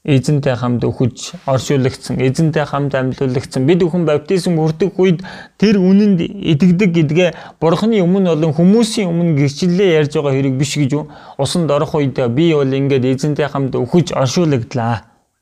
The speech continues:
Уснаас гарч ирэхдээ бол эзэнтэй хамт дахин амьллаа. За, энэ жил зуны нэгдсэн семинар болон, а, хийх боломжтой болов уу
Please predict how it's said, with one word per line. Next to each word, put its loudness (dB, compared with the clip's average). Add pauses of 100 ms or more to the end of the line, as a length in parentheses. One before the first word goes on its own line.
(680)
Уснаас 0
гарч -2
ирэхдээ 0
бол 0
эзэнтэй 0
хамт -4
дахин 0
амьллаа. -4 (2250)
За, 0
энэ 4
жил 2 (160)
зуны 0
нэгдсэн 0
семинар -2
болон, -2 (560)
а, -2
хийх 2
боломжтой 0
болов 2
уу -